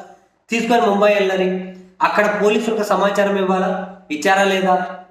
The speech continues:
ఇచ్చారు. పో-, అక్కడ పోలీసుల సమక్షంలో అరెస్ట్ చేయాలి, చేశారా లేదా? చేశారు. అక్కడ నుంచి న్యాయస్థానం, ఆ, దగ్గరికి వెళ్ళి ట్రాన్సిట్ వారెంట్ తీసుకోవాలి,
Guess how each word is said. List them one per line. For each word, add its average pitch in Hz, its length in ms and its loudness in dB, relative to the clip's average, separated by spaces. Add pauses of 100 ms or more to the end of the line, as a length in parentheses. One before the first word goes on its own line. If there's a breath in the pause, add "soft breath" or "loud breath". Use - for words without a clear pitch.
(260)
ఇచ్చారు. 156 380 0 (800)
పో-, 208 140 4
అక్కడ 202 420 0
పోలీసుల 220 360 0
సమక్షంలో 196 440 -2
అరెస్ట్ 180 360 -2
చేయాలి, 160 340 -2 (320)
చేశారా 190 320 2
లేదా? 180 640 0
చేశారు. 147 560 -2 (340 loud breath)
అక్కడ 202 300 2
నుంచి 208 240 2
న్యాయస్థానం, 202 960 0 (960)
ఆ, 156 60 0 (460)
దగ్గరికి 185 320 0
వెళ్ళి - 680 -2 (200)
ట్రాన్సిట్ 190 440 0
వారెంట్ 185 400 0
తీసుకోవాలి, 180 560 0